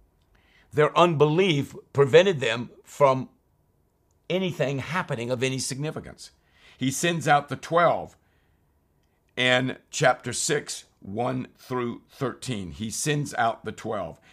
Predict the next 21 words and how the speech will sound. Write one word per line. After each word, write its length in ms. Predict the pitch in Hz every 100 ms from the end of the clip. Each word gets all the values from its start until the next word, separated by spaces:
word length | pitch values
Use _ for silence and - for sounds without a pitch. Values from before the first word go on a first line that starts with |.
| _
and 220 | - 113
they 120 | 113
go 360 | 110 113 110 110
and 180 | 104 92
do 320 | 107 101 101 - _ _ -
the 140 | 104
ministries 760 | 104 113 120 - 98 87 87 - _ _
that 260 | - 107 95
Jesus 440 | 98 104 95 98
spoke 340 | - - 143 117
about. 320 | 85 - - _ _ _ _ _ _ _ _ -
They 120 | 101
went 200 | 113 131
out 240 | 143 -
and 80 | 113
preached 380 | - 127 95 -
that 100 | 104
people 320 | 113 113 110
should 260 | 110 101 85
repent. 460 | 101 - - _ _ _ -
Preaching, 480 | 107 101 104 98